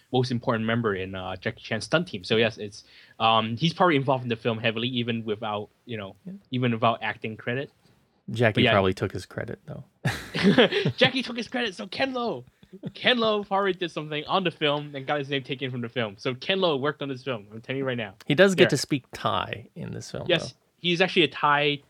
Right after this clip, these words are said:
Speaker 1: Thai. Uh, he was raised in Thailand, or he grew up in Thailand, or he lived in Thailand for a long time. So he's actually, um, um,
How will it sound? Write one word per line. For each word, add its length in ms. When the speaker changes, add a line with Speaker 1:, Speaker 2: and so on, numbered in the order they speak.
Speaker 1:
Thai. 460
Uh, 220
he 80
was 180
raised 240
in 80
Thailand, 400
or 80
he 80
grew 200
up 120
in 80
Thailand, 360
or 100
he 60
lived 280
in 80
Thailand 260
for 100
a 40
long 180
time. 240
So 80
he's 80
actually, 380
um, 200
um, 480